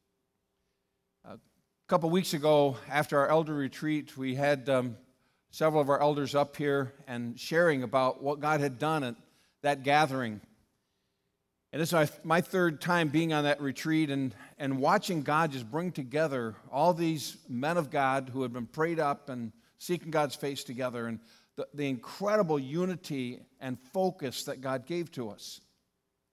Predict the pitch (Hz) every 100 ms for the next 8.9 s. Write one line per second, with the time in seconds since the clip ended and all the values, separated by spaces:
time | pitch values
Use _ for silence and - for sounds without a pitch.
0 | _ _ _ _ 143 165 175 196 196 180
1 | 196 175 151 147 185 - 185 180 151 135
2 | 147 175 196 165 156 143 147 - - _
3 | - 139 - 196 202 202 190 - 160 -
4 | 175 175 156 135 165 170 165 - - _
5 | _ 156 170 160 147 - 170 165 147 127
6 | 110 _ _ _ _ 143 170 202 - 175
7 | 123 175 160 139 135 135 143 139 135 185
8 | 214 190 165 160 113 151 131 120